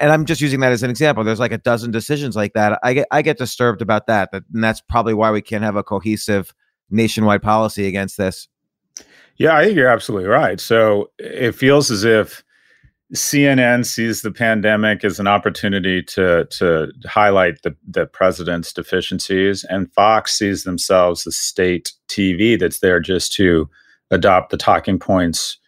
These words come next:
Speaker 2: of the president. And there's nothing s-, there's nothing going down the middle saying, I mean, I, I, you know, like, I'm not, I'm not a huge fan of the president's, president. I have a bias towards him, but I think the,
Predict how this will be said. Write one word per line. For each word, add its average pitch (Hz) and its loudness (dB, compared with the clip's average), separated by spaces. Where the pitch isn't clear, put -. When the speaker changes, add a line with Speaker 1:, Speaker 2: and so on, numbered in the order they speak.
Speaker 2:
of 123 4
the 131 2
president. 82 -2
And 101 0
there's 101 0
nothing 104 2
s-, - -6
there's 101 2
nothing 107 2
going 101 4
down 98 4
the 95 2
middle 117 4
saying, 95 2
I 120 2
mean, 131 6
I, 160 4
I, 139 2
you 131 2
know, 101 2
like, 90 -8
I'm 139 4
not, 123 4
I'm 131 2
not 131 6
a - -4
huge 110 -4
fan 113 0
of 117 2
the 113 0
president's, 110 0
president. 107 0
I 104 4
have 107 4
a 104 4
bias 98 4
towards 110 2
him, 117 0
but 104 2
I 117 6
think 120 0
the, 98 2